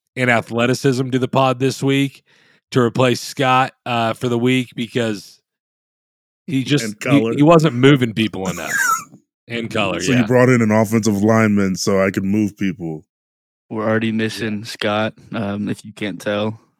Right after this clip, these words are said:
Speaker 3: Uh, we have to deal with Felix all day, so this will be interesting.
Speaker 2: See, see?
Speaker 3: Oh, he's not
Speaker 2: See,
Speaker 3: happy that
Speaker 2: see?
Speaker 3: I said that.
Speaker 2: 'Cause sober Pearson doesn't like me.
Speaker 3: Too much already.
Speaker 1: Pearson's got a little rumplements
Speaker 2: My bad.
Speaker 1: down in the basement, but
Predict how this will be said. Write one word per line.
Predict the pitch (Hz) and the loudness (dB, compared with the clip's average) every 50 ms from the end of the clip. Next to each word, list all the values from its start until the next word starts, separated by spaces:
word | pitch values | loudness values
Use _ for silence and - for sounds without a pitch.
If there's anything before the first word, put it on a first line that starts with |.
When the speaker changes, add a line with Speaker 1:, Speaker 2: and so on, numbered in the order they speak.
| _ - | _ -18
Speaker 3:
Uh, | 107 104 104 | -14 -10 -6
we | 107 | -6
have | 110 104 - | -6 -6 -8
to | - | -6
deal | - 113 110 | -4 -2 -2
with | 110 | -2
Felix | - - - 117 113 110 113 117 - - | -6 -6 -4 -4 -2 -2 -2 -4 -2 -2
all | 113 113 117 | -2 0 0
day, | 117 123 120 120 127 135 | 2 2 2 2 0 0
so | 127 - - 104 98 98 98 98 - - | -4 -6 -4 -2 0 0 0 -2 -4 -4
this | - 110 - | -4 -4 -4
will | - 104 | -2 -2
be | 107 113 104 | 0 0 0
interesting. | 107 104 - 117 110 131 123 117 120 | 0 -2 -4 -4 -4 -2 0 0 0
Speaker 2:
See, | 123 131 127 127 127 147 - | 0 2 2 2 2 2 0
see? | - - - - - | -4 -12 -18 -18 -8
Speaker 3:
Oh, | - 104 107 113 110 | -4 -2 -2 -2 -2
he's | 107 107 107 107 107 - | -2 -4 -6 -6 -6 -6
not | 107 104 107 - | -4 -4 -4 -4
Speaker 2:
See, | - - | -4 -2
Speaker 3:
happy | 101 98 101 - - 117 113 | -2 -2 -2 -2 -2 -2 0
that | 117 | 0
Speaker 2:
see? | 131 | 0
Speaker 3:
I | - - | -2 -4
said | - - 107 104 104 98 | -6 -6 -6 -6 -6 -6
that. | 104 101 101 101 - - - - - _ _ _ _ _ _ _ | -6 -6 -6 -8 -10 -14 -18 -20 -20 _ _ _ _ _ _ _
Speaker 2:
'Cause | - 143 127 123 - 151 147 - | -6 -6 -6 -6 -8 -10 -10 -6
sober | - 147 151 156 156 156 | -4 -4 -2 0 -2 -2
Pearson | 143 - 139 131 127 - - 120 | -2 -2 -2 -2 -2 -2 -4 -4
doesn't | 110 110 107 113 120 - | -2 -2 -2 -2 -2 -2
like | 139 156 170 170 - - | 0 0 0 -2 -2 -6
me. | 95 85 82 78 - _ _ _ _ _ _ _ _ _ _ _ _ _ _ _ | -8 -8 -8 -12 -16 _ _ _ _ _ _ _ _ _ _ _ _ _ _ _
Speaker 3:
Too | - - 117 110 | -8 -8 -6 -4
much | 113 113 107 101 101 - - | -2 -2 -2 -4 -6 -4 -4
already. | 110 110 104 107 104 101 104 - _ _ _ | -4 -2 -4 -4 -6 -8 -10 -14 _ _ _
Speaker 1:
Pearson's | - 151 185 185 - 214 208 165 | 0 2 2 2 2 -2 -4 0
got | 135 175 160 131 | 4 4 6 6
a | 123 | 6
little | 117 113 107 98 | 6 4 4 4
rumplements | 101 101 95 90 92 95 98 95 | 4 2 2 0 0 -2 0 0
Speaker 2:
My | 95 92 | 2 0
bad. | 90 90 | 2 0
Speaker 1:
down | 92 92 90 | 0 -2 -4
in | 90 87 | -6 -10
the | 87 | -10
basement, | 76 90 87 87 85 - 101 92 90 - - - | -8 -6 -6 -6 -8 -10 -10 -12 -12 -12 -14 -10
but | 101 101 98 95 92 - | -8 -6 -6 -6 -6 -10